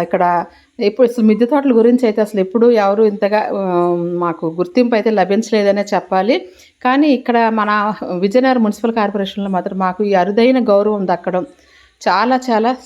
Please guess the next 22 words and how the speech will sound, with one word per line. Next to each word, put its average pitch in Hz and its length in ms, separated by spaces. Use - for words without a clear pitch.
సంతోషాన్ని 208 600
ఇచ్చింది, 214 580
చాలా 202 180
ఆనందాన్ని 220 680
కూడా 214 180
ఇచ్చింది. 226 480
ఆటితో 269 460
పాటుగా 277 500
నాపై 220 320
ఉన్న 254 200
బాధ్యతను 240 580
కూడా 262 200
పెంచిందండి. 220 680
ఈ 214 180
మిద్దె 202 260
తోటలు, 240 420
ఈ 226 120
గ్రీనరీని 214 520
ఇంకా 208 240
ముందుకు 233 360
తీసుకెళ్ళాలి, 214 840
ఇంకా 277 380